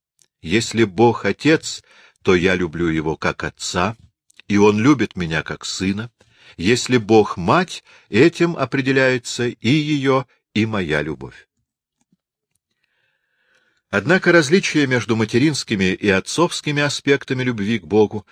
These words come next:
определяет природу этой любви лишь с одной стороны. Другим определяющим фактором является степень зрелости, достигнутая индивидом как в его понимании Бога,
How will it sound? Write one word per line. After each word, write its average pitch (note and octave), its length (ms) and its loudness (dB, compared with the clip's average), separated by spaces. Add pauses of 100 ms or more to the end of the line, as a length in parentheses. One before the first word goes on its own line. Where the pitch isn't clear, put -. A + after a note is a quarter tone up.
(460)
определяет A#2 680 2
природу C3 460 2
этой A#2+ 280 0
любви G#2 360 0
лишь C#3 360 -2
с - 140 -8
одной G#2+ 300 -2
стороны. E2 500 -8 (960)
Другим A2+ 380 0
определяющим G2 720 0
фактором E2 480 -4
является B2+ 560 0
степень D3 500 -2
зрелости, G#2 760 -2 (580)
достигнутая F#2+ 840 0
индивидом G2 800 -2 (480)
как G#2 260 -2
в F#2 40 -6
его F#2 260 2
понимании F2+ 680 -2
Бога, C#3 540 0